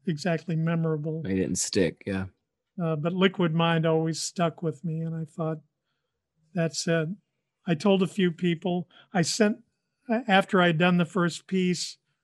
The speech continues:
Speaker 1: and I, um, a few years later, about four years later, I, uh, everyone's that I had given it to, I made hundreds and hundreds of copies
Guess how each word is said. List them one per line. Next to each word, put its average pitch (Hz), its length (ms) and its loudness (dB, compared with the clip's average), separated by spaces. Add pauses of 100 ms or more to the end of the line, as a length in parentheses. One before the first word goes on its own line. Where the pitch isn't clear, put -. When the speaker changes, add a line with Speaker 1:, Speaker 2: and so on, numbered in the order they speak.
(260)
Speaker 1:
and 175 140 2
I, 185 100 -2 (220)
um, 160 560 -2 (260)
a 233 80 2
few 196 240 2
years 175 380 4
later, 165 340 2
about 165 320 -2
four 180 280 2
years 165 380 0
later, 165 480 -2 (460)
I, 190 280 0 (380)
uh, 160 440 -2 (120)
everyone's 175 720 2 (120)
that 165 160 2
I 160 100 2
had 147 160 -2
given 190 320 4
it 151 180 -6
to, 165 200 -2
I 165 100 0
made 170 280 2
hundreds 175 680 2
and 160 140 -4
hundreds 170 400 0
of 151 160 -8
copies 165 600 -4